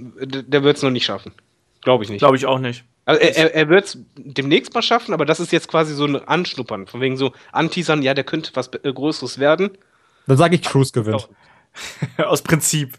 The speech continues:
Speaker 3: Ja, für Apollo Creed, deswegen.
Speaker 2: <laughs> Nee, ich glaub, das, das wird, The Miz müsste das eigentlich machen.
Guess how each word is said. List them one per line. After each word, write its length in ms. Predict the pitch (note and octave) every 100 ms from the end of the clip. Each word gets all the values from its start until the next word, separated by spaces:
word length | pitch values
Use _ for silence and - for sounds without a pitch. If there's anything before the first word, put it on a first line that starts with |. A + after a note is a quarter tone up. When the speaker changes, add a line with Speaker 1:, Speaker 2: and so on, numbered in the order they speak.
| -
Speaker 3:
Ja, 320 | C#3 C#3+ B2+ - G#2 B2 C3 _
für 140 | - D3
Apollo 280 | C3+ D3+ C3
Creed, 440 | - C3+ C3 - _ _ -
deswegen. 440 | B2+ - A#2+ A#2 C3+ -
Speaker 2:
<laughs> 100 | F#3+ C4+ - - - - - G2+ - -
Nee, 140 | C3+ C#3+
ich 80 |
glaub, 120 | E3+ D#3+
das, 180 | C#3+
das 140 | D3+ E3
wird, 140 | E3
The 240 | C#3+ C3+ C3+
Miz 240 | C3+ -
müsste 240 | C3 -
das 100 | B2
eigentlich 240 | G#2+ A2+ A2
machen. 280 | A#2+ B2